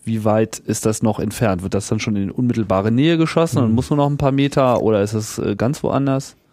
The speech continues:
Speaker 2: Also du hast gerade gesagt, abgedockt. Was du meintest, war separiert.
Speaker 1: Separiert.
Speaker 2: Weil abgedockt sagen wir immer, wenn wir von der I S S
Speaker 1: Wenn's
Speaker 2: wegfliegen.
Speaker 1: mit dem Dock zu tun hat. Okay, alles klar.
Speaker 2: Ähm, also wir hatten ja gesagt, wir sind auf einem zirkularen Orbit, zweihundertsechzig Kilometer.
Speaker 1: Mhm.
Speaker 2: Äh, I S S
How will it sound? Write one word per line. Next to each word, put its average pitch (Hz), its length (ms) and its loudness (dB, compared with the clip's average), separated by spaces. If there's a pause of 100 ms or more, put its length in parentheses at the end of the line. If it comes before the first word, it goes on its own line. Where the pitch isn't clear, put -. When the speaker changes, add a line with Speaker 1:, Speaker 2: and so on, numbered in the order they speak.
(220)
Speaker 2:
Also 107 120 2
du 113 80 2
hast 104 100 -2
gerade 110 160 0
gesagt, 107 300 -2
abgedockt. 104 460 -4
Was 104 120 -8
du - 100 -6
meintest, 107 420 -2
war 110 160 -2
separiert. 104 640 0
Speaker 1:
Separiert. 98 440 0
Speaker 2:
Weil - 80 -4
abgedockt 110 420 -4
sagen 110 240 0
wir 107 60 -2
immer, 107 220 -2
wenn 110 120 0
wir 113 80 0
von 107 200 0
der 107 100 -2
I 113 80 -6
S 101 100 -6
S 117 260 -6
Speaker 1:
Wenn's 120 200 2
Speaker 2:
wegfliegen. - 60 0 (100)
Speaker 1:
mit 117 80 0
dem 107 100 2
Dock - 340 -2
zu 110 120 -2
tun 95 180 -4
hat. 80 140 -2
Okay, 120 320 -2
alles 113 240 -2
klar. - 220 -6
Speaker 2:
Ähm, 107 320 0 (160)
also 104 120 0
wir 113 60 2
hatten 131 120 2
ja 123 100 2
gesagt, 113 340 0
wir 101 60 0
sind 117 200 0
auf 110 140 -4
einem 101 160 0
zirkularen 95 560 0
Orbit, 143 360 0
zweihundertsechzig 104 720 -2
Kilometer. 131 580 0 (100)
Speaker 1:
Mhm. 131 340 0 (200)
Speaker 2:
Äh, 208 200 0
I 127 160 2
S 113 140 -2
S - 420 -2